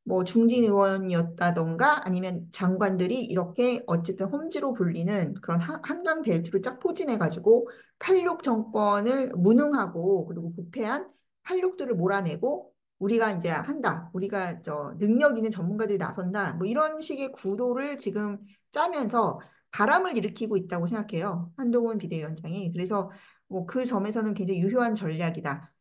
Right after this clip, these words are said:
그래서 지금 김경률이나 뭐 윤희숙을 소개해서 반발하고 있다 하는데, 그러니까 이것도 좀 말이 안 되는 게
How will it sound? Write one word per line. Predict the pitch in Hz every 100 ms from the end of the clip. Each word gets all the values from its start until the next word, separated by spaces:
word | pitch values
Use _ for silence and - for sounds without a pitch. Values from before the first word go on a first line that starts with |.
| -
그래서 | 269 240
지금 | 247
김경률이나 | 226 220 233 277 277 233 202 180 190 180
뭐 | 151 156 151 160
윤희숙을 | 196 226 208 151 - _ _ _ _ _ _ 208 190
소개해서 | 285 294 294 233 226 294 294
반발하고 | 170 180 262 262 226
있다 | 185 196
하는데, | 202 185 226 185
그러니까 | 202
이것도 | 254 349 330
좀 | 302 294 196
말이 | 165 233 214
안 | 170
되는 | 220 220 214
게 | 254 170